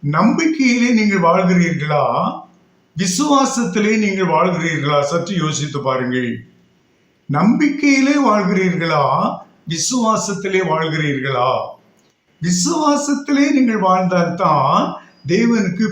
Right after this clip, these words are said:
பிரியமானவர்களாக இருந்து, அவரிடத்தில் இருந்து அநேக ஆசீர்வாதங்களை ஆபிரகாமை போல, ஈசாக்கை போல, யாக்கோபுவை போல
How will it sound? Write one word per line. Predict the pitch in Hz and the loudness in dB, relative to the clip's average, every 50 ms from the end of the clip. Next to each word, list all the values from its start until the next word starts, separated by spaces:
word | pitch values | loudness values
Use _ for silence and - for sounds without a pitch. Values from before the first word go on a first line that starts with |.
| - | -2
பிரியமானவர்களாக | 175 185 180 208 214 214 208 196 196 185 185 185 175 175 175 170 170 170 170 170 180 185 190 185 175 | -2 0 2 2 2 2 2 2 2 2 2 2 2 2 0 0 0 0 0 2 2 2 2 0 0
இருந்து, | 156 156 160 170 170 160 165 185 170 156 143 147 175 190 196 190 - - - - - | 0 -2 -2 -2 -2 -2 0 0 0 0 0 -2 -2 -2 -2 -4 -10 -14 -20 -6 -4
அவரிடத்தில் | 147 170 180 175 185 180 220 - - 294 262 233 | -2 0 2 2 4 4 2 2 0 0 0 0
இருந்து | 214 190 196 202 208 240 247 226 190 | 0 -2 -4 -4 -4 -2 -2 0 0
அநேக | 175 170 175 208 226 247 285 285 277 262 | 0 0 0 0 0 2 2 0 0 0
ஆசீர்வாதங்களை | 214 202 196 202 214 - - - 254 262 208 202 196 185 185 180 180 175 170 165 170 180 202 240 285 277 - - - - - - | 0 0 2 0 0 -2 -4 -4 -4 -4 -2 0 2 2 2 2 2 2 2 2 0 0 2 2 2 0 -2 -6 -12 -16 -6 -2
ஆபிரகாமை | 165 170 208 220 240 240 226 208 202 208 208 202 196 190 180 - | 0 2 2 2 0 0 0 0 0 0 0 0 -2 -4 -4 -2
போல, | 196 185 180 190 214 277 262 | 0 0 2 2 2 2 2
ஈசாக்கை | 220 202 196 208 226 - - - 226 208 202 - - 220 202 170 | 2 2 2 0 0 -2 -2 -2 -2 -2 -4 -4 -6 -6 -6 -4
போல, | 175 185 180 185 196 240 262 | -2 -2 0 0 0 0 0
யாக்கோபுவை | 240 220 196 202 226 214 - - 240 208 214 208 190 196 185 185 180 185 | 0 0 0 0 -2 -2 -4 -4 -2 -2 -2 -2 -2 -2 -4 -4 -2 -2
போல | 185 180 190 202 226 277 277 - | 0 0 2 2 0 0 -2 -4